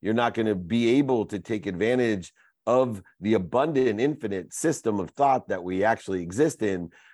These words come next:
But there's many people that live their entire journey, people who have forty million dollars homes on the Newport coast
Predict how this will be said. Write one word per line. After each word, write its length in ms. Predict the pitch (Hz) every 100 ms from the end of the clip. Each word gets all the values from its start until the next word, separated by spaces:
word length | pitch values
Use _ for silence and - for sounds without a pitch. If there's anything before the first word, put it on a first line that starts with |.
| _
But 140 | 127
there's 180 | 139 196
many 340 | 139 135 214 233
people 360 | 139 123 107
that 220 | 107 107
live 240 | 104 131 127
their 160 | 127
entire 460 | 120 101 135 160 190
journey, 360 | 147 143 87 71
people 300 | 147 147 165
who 60 |
have 200 | 143 123
forty 300 | - 160 160
million 320 | 151 151 147
dollars 340 | 139 135 135 120
homes 380 | 139 123 107 110
on 140 | 107
the 140 | 104 - - _
Newport 500 | 110 151 - 156 139
coast 540 | - 143 117 107 -